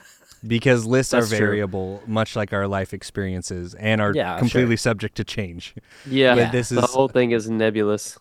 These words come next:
Speaker 1: much
Speaker 2: As
Speaker 1: like
Speaker 2: of
Speaker 1: a
Speaker 2: this
Speaker 1: song
Speaker 2: episode.
Speaker 1: is, is a time capsule, uh,
Speaker 3: Right.
Speaker 1: so are our lists.
Speaker 3: Indeed.
Speaker 2: Yeah. Of course. So that'll be something after we've all done all our lists.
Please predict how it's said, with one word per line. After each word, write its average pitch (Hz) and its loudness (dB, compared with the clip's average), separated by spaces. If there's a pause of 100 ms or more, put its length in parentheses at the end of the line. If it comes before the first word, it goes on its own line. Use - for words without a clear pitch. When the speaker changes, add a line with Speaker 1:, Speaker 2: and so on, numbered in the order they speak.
Speaker 1:
much 123 2
Speaker 2:
As 127 4
Speaker 1:
like 139 4
Speaker 2:
of 151 4
Speaker 1:
a - 2
Speaker 2:
this - -4
Speaker 1:
song 120 2
Speaker 2:
episode. 104 -4
Speaker 1:
is, 107 -2
is 104 -4
a 101 -2
time 98 -2
capsule, 87 -10 (460)
uh, - -20 (120)
Speaker 3:
Right. 104 -14
Speaker 1:
so 104 -2
are 98 0
our 92 -6
lists. 90 -14 (640)
Speaker 3:
Indeed. 104 -4
Speaker 2:
Yeah. - -6 (580)
Of 190 -14
course. - -10
So 123 0
that'll 143 2
be 147 2
something 131 -4
after 135 -4
we've 123 0
all 117 -2
done 117 -2
all 107 -4
our 101 -6
lists. 220 -6